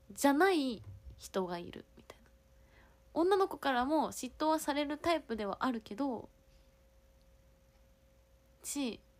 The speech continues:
けど、男性からはまた違う悪い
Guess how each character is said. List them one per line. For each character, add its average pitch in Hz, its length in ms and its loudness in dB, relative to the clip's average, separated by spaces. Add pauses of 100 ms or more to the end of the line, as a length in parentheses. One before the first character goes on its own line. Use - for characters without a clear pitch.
(760)
け 226 100 -6
ど、 240 300 0 (2750)
男 311 200 2
性 330 240 -2
か 320 200 -2
ら 311 260 2 (1900)
は 220 360 0 (320)
ま 220 120 0
た 269 100 -4
違 247 220 -8 (320)
う - 60 -12 (260)
悪 214 280 2
い 202 180 -4